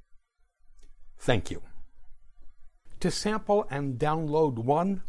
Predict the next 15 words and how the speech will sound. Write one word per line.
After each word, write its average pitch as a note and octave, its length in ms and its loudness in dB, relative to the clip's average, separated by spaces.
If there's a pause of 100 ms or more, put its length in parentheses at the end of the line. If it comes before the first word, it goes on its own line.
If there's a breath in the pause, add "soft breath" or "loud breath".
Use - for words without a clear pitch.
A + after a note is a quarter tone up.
(120)
or G#2+ 320 2
all E3 520 6 (360 soft breath)
of C#3+ 140 0
my D#3 160 4
many G3+ 260 4
courses G3 500 4
on D3 140 -2
subjects - 520 0
musical E3+ 460 2
produced F3 640 0 (320 soft breath)
by A2+ 120 0
the G#2 140 -2
Great D3 380 0
Courses C3+ 540 2 (200 soft breath)
slash A#2+ 560 4